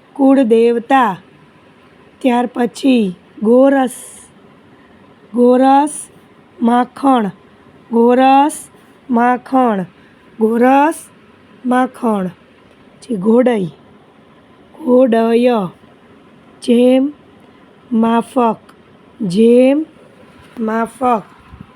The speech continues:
ચેહ, ચે-, ચિતા, ચેહ,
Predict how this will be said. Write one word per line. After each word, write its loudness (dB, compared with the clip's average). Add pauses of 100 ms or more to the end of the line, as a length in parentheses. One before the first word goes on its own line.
(1160)
ચેહ, 2 (1900)
ચે-, 2 (1400)
ચિતા, -4 (960)
ચેહ, 0